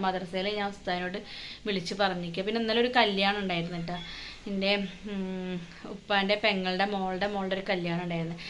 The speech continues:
അപ്പോൾ അതിനും കൂടി വേണ്ടിയിട്ടാണ് ഇന്നലെ വന്നത്. അപ്പോൾ ഇന്നലെ വന്നപ്പോൾ ഏതായാലും ഇന്ന് ഉമ്മാനെയും കൂടി കണ്ടിട്ട് പോകാമെന്ന് വിചാരിച്ചു ഉസ്താദിനോട് ഇന്നലെ പറഞ്ഞു കേട്ടോ. ഉസ്താദെ, ഇന്നിങ്ങനെ ഉമ്മാനെ കാണാൻ വേണ്ടി ഉമ്മാക്ക് വയ്യാന്നൊക്കെ പറഞ്ഞിട്ട് അപ്പം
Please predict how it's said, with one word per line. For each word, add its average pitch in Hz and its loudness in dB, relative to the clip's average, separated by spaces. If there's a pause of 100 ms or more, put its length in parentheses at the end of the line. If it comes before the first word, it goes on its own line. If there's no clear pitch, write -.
(260)
അപ്പോൾ 202 2
അതിനും 208 4
കൂടി 220 4
വേണ്ടിയിട്ടാണ് 208 4
ഇന്നലെ 185 2
വന്നത്. 180 0
അപ്പോൾ 180 -4
ഇന്നലെ 190 2
വന്നപ്പോൾ 220 2
ഏതായാലും 208 2
ഇന്ന് 214 -4 (180)
ഉമ്മാനെയും 202 2
കൂടി 214 -2
കണ്ടിട്ട് 202 0
പോകാമെന്ന് 196 2
വിചാരിച്ചു 196 -4
ഉസ്താദിനോട് 185 -2 (460)
ഇന്നലെ 196 4
പറഞ്ഞു 180 4
കേട്ടോ. 180 0
ഉസ്താദെ, 180 -2 (360)
ഇന്നിങ്ങനെ 190 -2
ഉമ്മാനെ 185 0
കാണാൻ 190 -2
വേണ്ടി 185 -6 (160)
ഉമ്മാക്ക് 180 -6
വയ്യാന്നൊക്കെ 185 -2
പറഞ്ഞിട്ട് 185 0
അപ്പം 190 -4